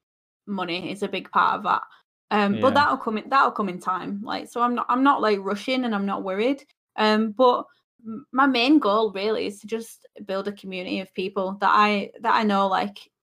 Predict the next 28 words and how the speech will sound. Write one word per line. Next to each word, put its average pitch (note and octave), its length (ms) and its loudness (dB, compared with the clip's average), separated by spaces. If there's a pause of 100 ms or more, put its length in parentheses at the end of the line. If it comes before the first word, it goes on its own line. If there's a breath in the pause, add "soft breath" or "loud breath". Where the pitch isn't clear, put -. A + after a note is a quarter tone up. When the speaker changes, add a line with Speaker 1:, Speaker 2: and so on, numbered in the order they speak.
(640)
Speaker 1:
are A3 80 2
not G#3 240 2
just A3 240 -4
viewers, G#3+ 560 0
like, G3+ 320 -2
that G3 260 -2
can A3 180 -4
be G#3 80 4
actual G3 380 -2
friends. D#3+ 540 -8 (200)
And A3 160 -2
that B3+ 200 4
can E4 140 2
be E4 140 2
a C#4+ 40 0
hard A#3 260 2
thing A#3 180 -8
to - 100 -20
come G3 180 -8
by A3 200 2
on A#3+ 100 0
the B3 340 -8
internet B3 460 -6
because G3+ 440 -6 (340 soft breath)
you G#3+ 100 -4
don't A3 180 -2
know A3 140 -2
who's G#3 560 -4